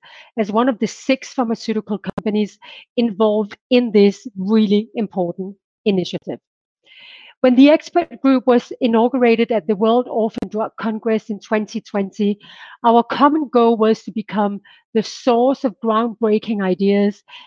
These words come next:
and potential solutions that would provide input to the evaluation of the O M P regulation and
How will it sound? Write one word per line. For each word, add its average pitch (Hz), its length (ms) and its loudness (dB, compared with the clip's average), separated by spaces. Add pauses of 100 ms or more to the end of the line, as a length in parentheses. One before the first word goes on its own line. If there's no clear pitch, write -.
(120)
and 226 160 -2
potential 254 560 0
solutions 240 720 0
that 214 120 0
would 226 240 -2
provide 196 560 0
input 240 460 0 (400)
to 240 120 -2
the 233 220 -2
evaluation 233 800 2
of 214 220 -8
the 214 80 -4 (180)
O 233 60 4
M 220 140 0
P 202 220 -8
regulation 190 800 -2 (400)
and 247 140 2